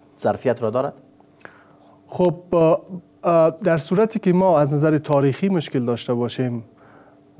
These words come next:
Speaker 2: و، اه، ضعف‌های اجتماعی ما به حدی باشه که ما همهٔ بخش‌های اجتماعی ما را در واقع آسیب رسانده باشه،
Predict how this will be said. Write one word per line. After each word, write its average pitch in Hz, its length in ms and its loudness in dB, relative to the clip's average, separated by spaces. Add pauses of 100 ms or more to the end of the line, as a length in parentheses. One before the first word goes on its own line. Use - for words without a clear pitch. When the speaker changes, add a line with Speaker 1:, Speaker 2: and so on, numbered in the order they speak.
Speaker 2:
و، 139 40 4
اه، 135 760 2
ضعف‌های 143 680 2
اجتماعی 143 580 2
ما 139 160 4
به 127 120 0
حدی 139 320 -2
باشه 131 320 0
که 131 160 -4
ما 131 340 2 (100)
همهٔ 165 540 4 (300)
بخش‌های 147 480 2
اجتماعی 147 440 2
ما 185 160 4
را 123 100 0
در 117 120 -2
واقع 113 400 -4
آسیب 120 280 -4
رسانده 123 380 -4
باشه، 147 400 -2